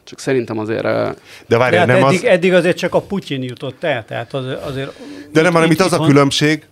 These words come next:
Speaker 2: hogy otthon témát, ö, váltasz, de azért egy globális játékos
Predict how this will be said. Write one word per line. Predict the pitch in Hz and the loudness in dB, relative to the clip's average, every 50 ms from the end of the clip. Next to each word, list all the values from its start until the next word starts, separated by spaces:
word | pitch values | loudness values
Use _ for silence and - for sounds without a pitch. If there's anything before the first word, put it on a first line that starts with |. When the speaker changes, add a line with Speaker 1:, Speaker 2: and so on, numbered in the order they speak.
| _ _ | _ _
Speaker 2:
hogy | - 113 117 117 113 101 - - _ - | 0 2 4 4 4 2 -2 -12 _ 0
otthon | - 135 135 127 - 107 120 120 123 135 127 - - _ - | 2 2 2 2 2 2 2 2 2 0 -2 -6 -12 _ 0
témát, | - 143 151 127 113 98 95 - - 98 92 - | 2 4 4 4 2 0 -2 -4 -8 -12 -12 -6
ö, | - 98 95 90 90 90 90 85 73 | -2 0 0 2 2 0 -2 -6 -4
váltasz, | 85 101 104 113 117 - 147 127 | -2 0 0 0 0 -2 -4 0
de | 123 135 | 2 2
azért | 127 117 135 123 - - | 2 4 2 0 2 2
egy | 135 127 120 113 | 0 0 0 2
globális | 123 135 143 143 120 107 95 90 90 92 90 85 - - - - _ _ _ _ - - - | 4 4 4 4 4 2 2 2 0 -2 -4 -6 -6 -8 -10 -12 _ _ _ _ -18 -8 0
játékos | 113 117 113 104 98 - 104 92 - 104 90 - - - | 0 2 2 2 0 -2 -4 -4 -4 -4 -6 -6 -6 -10